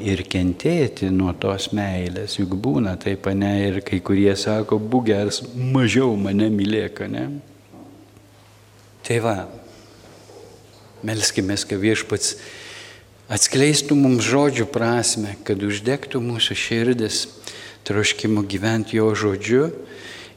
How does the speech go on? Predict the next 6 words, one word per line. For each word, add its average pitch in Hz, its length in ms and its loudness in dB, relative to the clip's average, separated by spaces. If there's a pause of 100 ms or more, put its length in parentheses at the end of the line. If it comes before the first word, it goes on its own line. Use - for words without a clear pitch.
ir 101 340 0
nelikt 110 640 2
tik - 180 -4
tais 98 320 0
teoriniuose 101 800 0
apmąstymuose, 120 960 -4